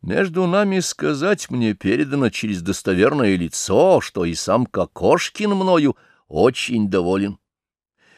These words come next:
Ему было приятно, что я не поехал никуда, а прямо явился к нему и не спорил с этим проходимцем, который получил медаль. Словом, никто не пострадал, и все сделано с таким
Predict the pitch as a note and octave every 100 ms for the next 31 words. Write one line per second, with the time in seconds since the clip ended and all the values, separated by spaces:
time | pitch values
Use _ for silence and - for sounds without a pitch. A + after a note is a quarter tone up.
0 | _ - - F#3+ G3+ A3+ A#3 G#3 A#3+ A3+
1 | E3 F#3+ G#3 G#3+ - - G3 F3+ E3+ -
2 | G#2 A#2 - G3+ G#3+ G#3 F#3 E3 D#3+ A#2+
3 | - - F#2+ G2+ - G#2+ A3 E3 G2 F#2+
4 | F#2+ F2+ F2+ - F2 D#2+ G2+ G#3+ G#3 G2+
5 | F2 D#2+ E2+ E2 - - A2 F#3+ G3 E3
6 | - C3 - C3+ G#2+ A2+ - G#2 G#2 C#3
7 | - A#2 - - - G#2 - F#2+ A2 G#2+
8 | A2 F#2 - G#2 G#2+ F#2+ E2 F2 - _
9 | _ _ _ _ _ _ _ _ _ -
10 | - - - - G#2 G2 F#2 F#2+ F#2 -
11 | F#2 A#2 C#3+ B2 A#2 A2 - G#2+ G2 G2+
12 | F#2 - - - D#2+ D#2 - - E3 G#3
13 | G#2+ G2 C#3 B2+ G2+ F#2+ - - E3+ F3+
14 | - D#4 F3